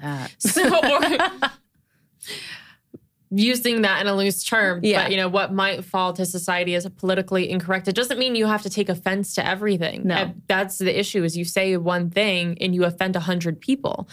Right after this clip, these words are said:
Speaker 2: And shoot, you, you offend more than a hundred. You offend a whole community by saying one thing. And it's
Speaker 1: Well, the
Speaker 2: something that's not even offensive. And half the time it's not even relative to them. They're just like, "I know I'm standing up for that community.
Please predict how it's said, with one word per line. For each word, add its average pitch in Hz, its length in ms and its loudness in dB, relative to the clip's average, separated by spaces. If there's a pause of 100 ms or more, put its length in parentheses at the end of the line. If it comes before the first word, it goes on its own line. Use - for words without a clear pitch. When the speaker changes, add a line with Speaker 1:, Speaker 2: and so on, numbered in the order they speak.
(140)
Speaker 2:
And 240 260 -2 (100)
shoot, - 300 0
you, 285 400 2 (300)
you 254 220 2
offend 262 420 0 (120)
more 269 320 2
than 262 120 2
a 190 40 0
hundred. 180 200 0
You 208 320 0
offend 233 320 0
a 233 60 0
whole 254 180 2
community 202 600 2
by 175 160 -2
saying 175 440 -2 (280)
one 185 680 0 (120)
thing. 196 460 -2 (560)
And 202 80 0
it's 269 60 2
Speaker 1:
Well, 285 60 4
the - 40 0
Speaker 2:
something 277 240 2
that's 254 180 0
not 247 140 2
even 240 180 0
offensive. 214 400 -2
And 185 80 0
half 208 160 -4
the 269 80 0
time 247 160 0
it's 220 140 -4
not 247 100 2
even 233 220 2
relative 196 480 0
to - 80 -8
them. 165 180 -2
They're 170 140 0
just 185 180 -6
like, 190 240 -2
"I 185 140 -2
know 170 180 2 (220)
I'm 208 100 0
standing 180 300 0
up 180 140 -10
for 170 80 -2
that 165 260 -6
community. - 600 -10